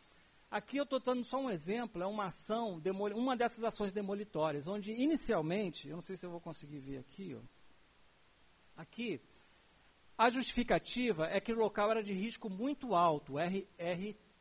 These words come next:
é, R quatro, não, risco alto, R três, tá? E aqui tem um laudo aqui da Defesa Civil que foi feito dizendo que era R três. Às tantas, lá o município revê essa posição e diz, "Não, não tem risco nenhum."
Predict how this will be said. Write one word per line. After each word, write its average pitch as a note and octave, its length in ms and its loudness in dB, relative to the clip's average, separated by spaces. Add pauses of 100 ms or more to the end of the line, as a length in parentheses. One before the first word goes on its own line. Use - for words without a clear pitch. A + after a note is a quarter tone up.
(520)
é, D3 520 -8
R F3 140 -6
quatro, D3 500 -4
não, F#3+ 100 -2
risco G#3 300 -2
alto, D#3+ 240 4
R F3 160 -2
três, C3 400 -8
tá? D3+ 240 -6 (1040)
E F3 100 -6
aqui E3+ 180 -6
tem G#3+ 220 -2
um A#3 100 -4
laudo G3+ 420 6
aqui G#3 360 -2
da D#3+ 140 0
Defesa D#3 380 -6
Civil G3 400 -6
que - 60 -14
foi G#3 160 -2
feito G#3 300 -4
dizendo G3+ 460 -6
que G#3 100 -6
era G3 220 -2
R G3 160 -6
três. C3 520 -12 (360)
Às C4 220 0
tantas, A#3+ 640 0
lá G#3+ 200 2
o G#3 100 0
município G#3+ 640 -6
revê G#3+ 420 0
essa G3 220 0
posição F#3+ 360 -4
e B3 40 -6
diz, A3 180 -6
"Não, G#3 160 -2
não G#3 120 -6
tem G#3 140 -4
risco G#3 280 -6
nenhum." G3 320 -4